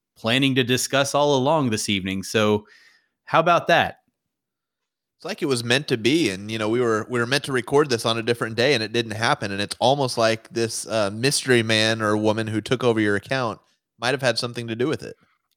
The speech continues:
Speaker 1: Wow, that is deep. That is some lost level, third tier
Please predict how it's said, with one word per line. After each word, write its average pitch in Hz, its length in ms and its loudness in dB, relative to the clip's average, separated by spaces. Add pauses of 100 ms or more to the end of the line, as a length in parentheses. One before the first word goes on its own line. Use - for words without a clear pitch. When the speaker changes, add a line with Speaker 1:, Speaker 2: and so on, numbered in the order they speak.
(340)
Speaker 1:
Wow, 110 440 2 (120)
that 127 240 2
is 120 140 -6
deep. 107 360 -2 (200)
That 123 180 4
is 123 100 0
some 101 380 -2
lost 117 460 0
level, 110 640 2 (480)
third 123 480 0
tier 110 580 2